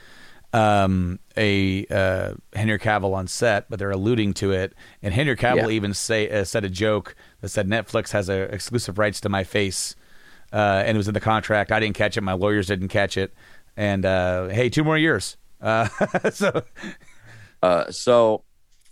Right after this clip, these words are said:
Speaker 2: so that's huge, right? But here's the bigger thing. Marvel filmed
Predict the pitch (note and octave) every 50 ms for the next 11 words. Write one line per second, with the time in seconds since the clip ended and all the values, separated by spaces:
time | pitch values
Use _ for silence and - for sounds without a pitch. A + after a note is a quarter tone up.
0 | - _ - - - A#2+ G#2 G2+ A2 A#2+ C3+ - - - A#2 C3 C3+ G#2 E2 D2
1 | F2 F2 F#2 G#2 A2 - F2 F#2+ G2 F2 G2 B2 C3 C#3 B2+ - G#2+ F#2 E2+ G#2+
2 | G2+ F#2 F2+ F2 - - F#2+ D#2 B1 - - - _ _ _ _ _ - _ _
3 | _ _ _ _ _ _ _ _ _ _ _ _ _ _ _ _ _ _ _ _
4 | _ _ _ _ _ _ _ _ _ _ _ _ _ _ _ _ _ _ _ _
5 | _ _ _ F#2+ G2+ G#2 A2 A2+ A#2+ B2 G#2 G2+ G2+ G2 - - - - A2+ G#2+
6 | G#2 G2 F#2 F2+ F2 D#2 F2+